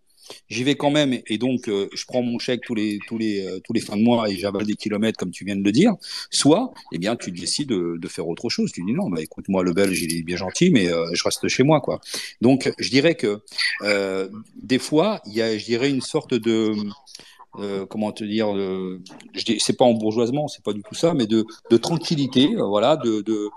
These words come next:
de, de fonctionnariat qu'on aime bien, quoi. Moi, si je suis demain dans un club et que je vois que, je l'ai dit le, l'autre fois, que je suis dans le couloir quand il y a des réunions de,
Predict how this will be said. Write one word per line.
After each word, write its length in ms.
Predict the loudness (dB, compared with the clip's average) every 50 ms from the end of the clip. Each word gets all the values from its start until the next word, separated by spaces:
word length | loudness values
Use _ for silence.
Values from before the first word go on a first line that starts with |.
| -16 -20 -20 -20 _ _ -18 -10 -6
de, 140 | -4 -4 -2
de 100 | -4 -6
fonctionnariat 640 | -6 -6 -6 -2 -2 -2 0 0 0 -2 -2 -2 -2
qu'on 160 | 0 2 4
aime 140 | 4 4 2
bien, 240 | 2 0 0 -2
quoi. 260 | -4 -6 -8 -8 -8 -6 -2
Moi, 160 | -2 0 0
si 180 | 0 -2 -4 -4
je 120 | -4 -4
suis 180 | -4 -4 -4 -2
demain 240 | 0 0 0 0
dans 180 | 0 -2 -4 -6
un 80 | -8 -6
club 300 | -2 0 0 2 0 0
et 60 | -2
que 120 | -2 -4
je 100 | -4 0
vois 200 | 4 4 4 4
que, 280 | 4 0 -2 -2 -2 -4
je 140 | -4 -2 -2
l'ai 80 | -2
dit 140 | 0 0 2
le, 100 | 2 2
l'autre 240 | 2 0 -4 -6 0
fois, 200 | 2 2 2 2
que 120 | 0 -4
je 60 | -4
suis 100 | -2 0
dans 80 | 2 2
le 80 | 2 2
couloir 400 | 0 2 4 6 6 6 4 0
quand 80 | -4
il 60 | -6
y 20 | -4
a 40 | -4
des 100 | -4 -4
réunions 300 | -4 -4 -4 -4 -4 -4
de, 200 | -4 -4 -4